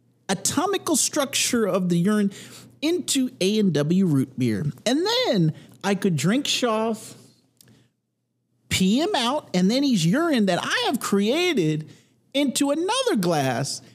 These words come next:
And then Schaff can be his final form of pee-pee that I have peed out.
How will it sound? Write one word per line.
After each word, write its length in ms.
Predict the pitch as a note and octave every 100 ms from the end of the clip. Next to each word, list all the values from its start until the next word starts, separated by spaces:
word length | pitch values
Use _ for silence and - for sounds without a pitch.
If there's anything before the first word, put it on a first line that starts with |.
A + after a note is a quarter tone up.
| _ _
And 220 | D4 F#4 F#4+ A4+ A#4 G#4+
then 480 | D4+ G#3+ F#3 D3
Schaff 500 | F3+ - F#3 E3+ E3+
can 220 | - F3+ D3+
be 260 | F3 E3+
his 240 | D3 D3+ B2+
final 400 | - E3 G#3 G#3+
form 800 | - G#3+ A3+ F#3+ C3+ A#2 A#2+ B2+ - _ _ _
of 280 | D#3+ D#3 -
pee-pee 460 | - A3 G#3 D3 C3+
that 140 | A#2+
I 120 | B2 D#3
have 200 | F#3+ F3+
peed 300 | - G3+ G3
out. 200 | D#3+ -